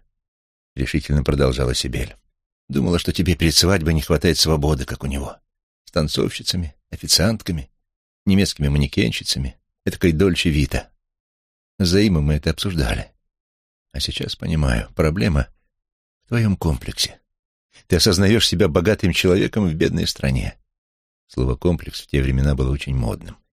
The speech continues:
Конечно, эта проблема гораздо глубже страсти к продавщице.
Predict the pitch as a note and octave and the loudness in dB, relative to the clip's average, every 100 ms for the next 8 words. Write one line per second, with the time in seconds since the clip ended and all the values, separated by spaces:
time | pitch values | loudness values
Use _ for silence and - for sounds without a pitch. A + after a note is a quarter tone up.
0 | _ _ _ _ _ _ - C#2 - - | _ _ _ _ _ _ -6 -2 -4 -2
1 | G#2+ - F2 E2 D2 F#2 E2 D2+ D2+ F#2+ | -2 0 2 2 4 4 4 4 4 2
2 | F2 D#2+ D2 C#2+ B1+ - - _ _ _ | 2 2 4 2 0 -8 -12 _ _ _
3 | _ _ - - B1 - - C#2+ C2 B1 | _ _ -4 0 -2 -4 -4 -2 0 0
4 | - A#1 - | -2 -2 -4